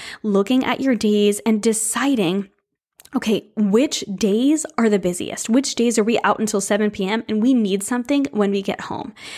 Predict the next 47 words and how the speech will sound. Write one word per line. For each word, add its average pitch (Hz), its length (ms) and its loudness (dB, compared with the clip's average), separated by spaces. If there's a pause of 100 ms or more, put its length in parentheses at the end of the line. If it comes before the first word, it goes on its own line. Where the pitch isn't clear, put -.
(200)
That 254 200 2
might 285 200 4
be 247 100 2
the 226 100 2
day 208 360 2
where 208 180 2
you 202 240 0
put 214 320 -2
a 185 60 0
slow 202 320 2
cooker 269 360 2
or 208 120 -2
an 190 160 2
Instant 196 400 -2
Pot 220 200 -2
meal 202 440 0
on 208 140 2
the 202 60 4
menu. 208 420 0 (280)
Maybe 294 280 2
you 339 100 2
put 247 180 -2
one 233 180 2
or 240 120 2
two 196 300 0
of 208 120 -2
them 269 320 2
on 262 140 2
the 269 60 4
menu 269 280 4
that 269 260 0
week 277 200 2
so - 120 -4
you 202 60 0
have 196 220 -2
some 202 160 -4
flexibility 190 640 -2
to 214 40 -8
choose 208 300 -2
which 190 260 -2
one 208 140 0
you 190 100 0
wanna 190 240 0
do 202 360 0 (400)
on 196 240 2
that 190 180 0
night. 180 340 -2